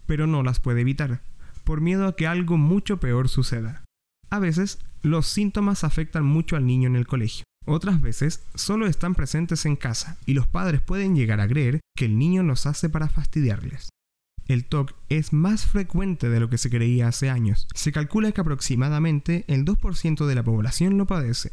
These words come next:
Esta cifra incluye la estimación de pacientes que encubren su enfermedad y que todavía no han sido diagnosticados.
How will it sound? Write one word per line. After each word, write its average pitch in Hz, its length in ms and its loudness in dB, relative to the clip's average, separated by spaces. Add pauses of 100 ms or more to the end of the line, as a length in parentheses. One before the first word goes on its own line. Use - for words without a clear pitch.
Esta 147 240 0
cifra 160 480 2
incluye 170 420 2
la 160 120 2
estimación 139 600 0
de 170 100 0
pacientes 151 440 0
que 131 120 -2
encubren 160 480 0
su 180 120 0
enfermedad 185 580 0
y 151 100 0
que 131 120 -2
todavía 117 440 0
no 156 120 2
han 165 140 0
sido 180 260 0
diagnosticados. 175 840 2